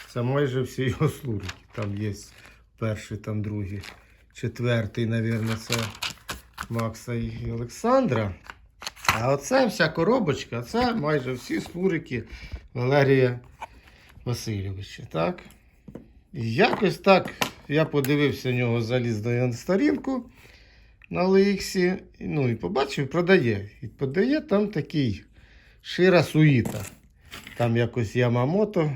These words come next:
Мамамото, я дуже, із-за чого в мене воно і є. Ось сюди мій чотирнадцятий на-, номер Шира Суїта, дванадцять-шістнадцять тисяч грід.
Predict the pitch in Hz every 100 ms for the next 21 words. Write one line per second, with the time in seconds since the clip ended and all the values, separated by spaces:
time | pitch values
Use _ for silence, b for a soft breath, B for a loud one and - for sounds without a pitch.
0 | 123 123 127 123 135 180 - 135 131 123
1 | - - - - - - - 139 127 117
2 | 117 - - - - 139 117 143 190 185
3 | 156 151 151 143 143 135 120 - - -
4 | 139 131 117 98 113 - 127 101 104 98
5 | 127 117 95 - 107 131 110 113 127 123
6 | 143 156 - 190 208 - - 226 254 196
7 | - 180 196 165 - 117 101 95 110 104
8 | 117 156 180 127 - 110 - 147 - 113
9 | - - - - - 127 123 120 - -
10 | - - - - - - - - - -
11 | B B B - - 104 95 82